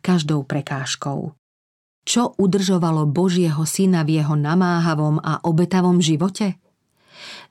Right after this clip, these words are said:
Videl výsledky svojej práce a to ho uspokojovalo. Pri pohľade do večnosti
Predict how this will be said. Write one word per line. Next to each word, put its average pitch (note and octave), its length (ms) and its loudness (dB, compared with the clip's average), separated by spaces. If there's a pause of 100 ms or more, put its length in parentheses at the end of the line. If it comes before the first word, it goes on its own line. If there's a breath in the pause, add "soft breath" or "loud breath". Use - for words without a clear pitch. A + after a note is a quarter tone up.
Videl A#3+ 480 2
výsledky F#3 560 0
svojej D3+ 400 -2
práce F3+ 560 -2
a D#3 240 -2 (160)
to G3+ 160 0
ho F3 160 0
uspokojovalo. C#3+ 960 -4 (800 loud breath)
Pri F3 160 0
pohľade E3+ 560 2
do D#3 80 0
večnosti E3+ 560 0